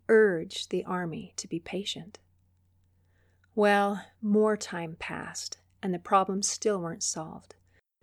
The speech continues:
The military still hadn't been paid, and things weren't getting any better. Washington learned that the military was planning a revolt to set up a military dictator with or without Washington.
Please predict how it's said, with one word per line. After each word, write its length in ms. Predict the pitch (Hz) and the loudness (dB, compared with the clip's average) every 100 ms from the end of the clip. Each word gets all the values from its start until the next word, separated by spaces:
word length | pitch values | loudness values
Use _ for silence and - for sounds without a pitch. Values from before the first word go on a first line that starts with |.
| - | 2
The 80 | |
military 500 | 208 208 208 220 202 | 4 6 4 2 2
still 380 | 202 - 285 302 | 2 0 4 4
hadn't 340 | 233 185 170 170 | 4 0 -2 -4
been 180 | 160 | -8
paid, 340 | 165 180 165 185 | -6 -4 -2 -2
and 280 | 208 214 208 | 0 0 0
things 460 | - 247 220 220 - | 0 2 2 -2 -8
weren't 500 | 190 196 214 220 220 | -4 -2 0 -2 -2
getting 420 | 190 190 180 175 - | -2 0 -2 -6 -8
any 240 | - 165 160 | -4 -2 -4
better. 440 | 170 160 156 175 _ _ _ _ _ _ _ _ _ - | -6 -8 -10 -14 _ _ _ _ _ _ _ _ _ 0
Washington 680 | 190 190 - 196 - 196 196 | 2 2 0 -2 -2 0 2
learned 520 | 247 226 185 196 - _ | 2 2 -2 -8 -12 _
that 180 | 208 190 | 0 2
the 80 | 214 | 2
military 640 | 196 226 262 - 226 214 | 2 2 2 -2 -2 -2
was 200 | 202 190 | -2 -4
planning 560 | - - 208 214 226 240 | -8 -6 -2 -2 -2 -4
a 100 | 214 | -4
revolt 680 | 185 180 170 190 170 175 - _ | -2 -2 0 0 0 -2 -12 _
to 120 | - | -6
set 380 | - - 208 226 | -2 0 0 -2
up 240 | 247 208 - | -6 -8 -6
a 100 | 180 | -4
military 720 | 170 175 202 226 - 262 262 | -2 0 0 -2 -4 -4 -2
dictator 760 | 226 226 240 - 254 262 277 294 _ _ _ - | 0 0 -2 -2 -2 0 -4 -8 _ _ _ -4
with 640 | 185 190 262 330 - - _ _ _ | 2 6 6 6 -2 -20 _ _ _
or 180 | 202 226 | 4 6
without 480 | 160 147 175 196 - | 4 4 4 4 2
Washington. 640 | 175 175 233 185 - 208 | -6 -6 -6 -8 -12 -14